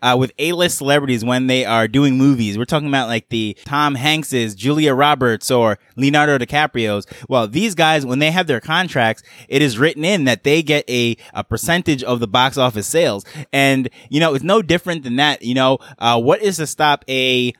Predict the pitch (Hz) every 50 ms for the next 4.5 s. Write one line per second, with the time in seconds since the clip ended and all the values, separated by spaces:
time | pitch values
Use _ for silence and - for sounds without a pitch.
0 | _ _ _ - - - 165 165 180 185 - 208 190 180 175 170 - 151 151 156
1 | 151 151 135 123 120 117 113 147 190 190 165 156 135 139 110 113 120 131 123 131
2 | 147 131 127 120 113 120 135 143 147 139 120 120 123 139 147 - - - 127 131
3 | 131 135 135 135 123 110 117 131 135 120 110 107 107 113 131 147 - - - -
4 | 127 123 123 131 147 170 202 220 226